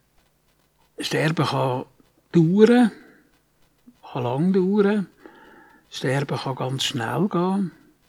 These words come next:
Sterben kann herbeigewünscht werden.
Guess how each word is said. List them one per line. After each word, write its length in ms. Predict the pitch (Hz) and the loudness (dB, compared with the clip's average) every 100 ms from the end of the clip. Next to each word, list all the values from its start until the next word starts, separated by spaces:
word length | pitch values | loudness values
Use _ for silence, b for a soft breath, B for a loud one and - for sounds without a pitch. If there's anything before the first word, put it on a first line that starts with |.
| _ _ _ _ _ _ _ _ _ | _ _ _ _ _ _ _ _ _
Sterben 420 | - - 135 139 139 | -12 -4 -4 -4 -4
kann 160 | 139 | -2
herbeigewünscht 960 | 127 123 143 160 - 160 180 196 - - | -2 -2 -2 -2 0 4 4 2 -2 -4
werden. 540 | 156 170 185 202 208 | -2 -2 -2 -4 -6